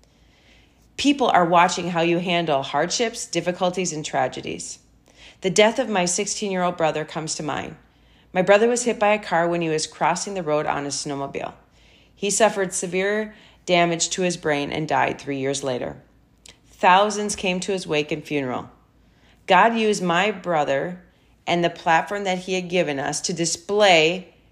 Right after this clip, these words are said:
who God is and that he is greater than our losses.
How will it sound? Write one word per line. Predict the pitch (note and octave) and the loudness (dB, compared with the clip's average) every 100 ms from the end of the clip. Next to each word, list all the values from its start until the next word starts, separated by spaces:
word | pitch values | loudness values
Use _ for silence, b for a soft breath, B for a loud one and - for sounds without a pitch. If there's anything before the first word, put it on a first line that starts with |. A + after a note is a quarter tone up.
| _ | _
who | - - - B3+ C4 C4+ B3+ A#3 - | -18 -10 0 2 4 2 -2 -6 -2
God | F3+ E3+ E3+ F3 - | 2 4 4 2 -2
is | F3+ D#3 C3+ C#3 - _ b b - | 0 0 0 -4 -10 _ b b -4
and | E3+ | 2
that | E3 D#3+ | 4 2
he | E3+ | 0
is | D#3+ D3 | 0 -2
greater | E3 F3 F3+ D#3 C#3 D#3 - _ | 0 4 4 4 4 2 -6 _
than | D#3 D3+ | -2 0
our | C#3+ | 0
losses. | C#3 - C#3 - - - | 0 -2 -4 -8 -10 -10